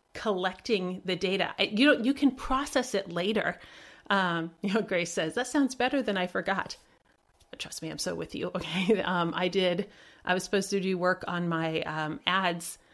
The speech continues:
uh, this week. And so Monday I opened up my ad spreadsheet and I was like, "I am just going to log some data.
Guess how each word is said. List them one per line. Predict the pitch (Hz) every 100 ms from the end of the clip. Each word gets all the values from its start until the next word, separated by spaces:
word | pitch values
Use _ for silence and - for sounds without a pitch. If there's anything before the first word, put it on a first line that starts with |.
| - _ -
uh, | 180 165
this | 165 - -
week. | 175 170 -
And | 180 160 175 170 -
so | - 190
Monday | 175 185 175 170
I | 175
opened | 180 190
up | 175 -
my | 175
ad | 156 165 175
spreadsheet | - 190 175 - 175 165
and | 185
I | 180
was | 180
like, | 185 185 -
"I | 220 262
am | 339 330
just | 269 277
going | 254 233 233
to | - 190
log | 175 254 320
some | - - 339
data. | 147 170